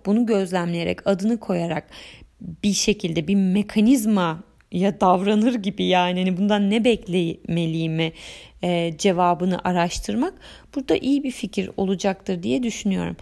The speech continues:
Bunun bir diğer tarafı da yaptığımız şeye karşı hislerimizi çok fazla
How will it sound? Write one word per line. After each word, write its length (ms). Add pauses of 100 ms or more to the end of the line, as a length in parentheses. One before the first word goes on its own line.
(320)
Bunun 180
bir 140
diğer 320
tarafı 400
da 60
yaptığımız 580
şeye 280
karşı 420
hislerimizi 920
çok 260
fazla 580